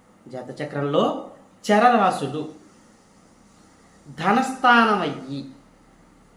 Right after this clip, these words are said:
అందులో ఎలాంటి గ్రహాలు ఉంటే ఎలాంటి ఫలితాలు ఉంటాయి? స్థిర రాశులు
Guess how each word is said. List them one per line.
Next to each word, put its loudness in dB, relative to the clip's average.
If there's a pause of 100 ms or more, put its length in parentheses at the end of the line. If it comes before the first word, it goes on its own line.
అందులో 4
ఎలాంటి 4
గ్రహాలు 4
ఉంటే 0
ఎలాంటి 2
ఫలితాలు -4
ఉంటాయి? -10 (1120)
స్థిర 6
రాశులు 4